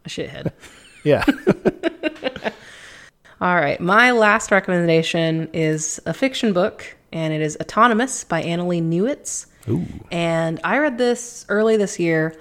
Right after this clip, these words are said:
Speaker 2: Mm-hmm.
Speaker 1: and it was really good. It has a lot of, like, class commentary on it. It's about,
Speaker 2: Nice.
Speaker 1: like, artificial intelligence and, like, autonomy,
Speaker 2: Ooh.
Speaker 1: obviously, and
Speaker 2: Mm-hmm.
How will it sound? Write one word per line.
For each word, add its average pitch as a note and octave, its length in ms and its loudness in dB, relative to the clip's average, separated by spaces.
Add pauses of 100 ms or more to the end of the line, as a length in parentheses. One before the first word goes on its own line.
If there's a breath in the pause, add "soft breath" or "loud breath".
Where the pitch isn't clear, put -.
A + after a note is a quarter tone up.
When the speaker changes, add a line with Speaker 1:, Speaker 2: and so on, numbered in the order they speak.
(140 loud breath)
Speaker 2:
Mm-hmm. G2 340 -8
Speaker 1:
and D#3 480 -2 (460)
it G#3 140 -2
was F#3+ 180 -4
really E3+ 260 -2
good. E3+ 360 4
It - 120 -2
has E3 280 -2
a F3 40 -2
lot D#3+ 260 0
of, D#3 120 -2
like, D3+ 180 -6
class D3+ 280 -2
commentary D#3 640 -2
on D3 220 -2
it. D3 240 -4
It's - 140 -8
about, C#3+ 220 -4
Speaker 2:
Nice. C#3+ 120 -8
Speaker 1:
like, - 100 -12
artificial D3+ 520 -4
intelligence C#3+ 720 -6
and, B2+ 140 -10
like, A2 260 -14
autonomy, C#3 600 -6
Speaker 2:
Ooh. C3+ 40 -6
Speaker 1:
obviously, C3+ 800 -10
and E2+ 360 -14
Speaker 2:
Mm-hmm. B2+ 300 2